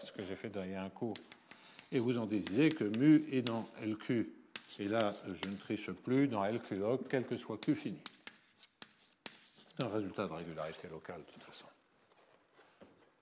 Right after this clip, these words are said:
Et en fait, il correspond,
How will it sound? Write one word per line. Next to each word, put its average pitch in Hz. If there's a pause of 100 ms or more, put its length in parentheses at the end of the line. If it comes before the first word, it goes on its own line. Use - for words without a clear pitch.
(920)
Et 165
en 143
fait, 208
il 156
correspond, 160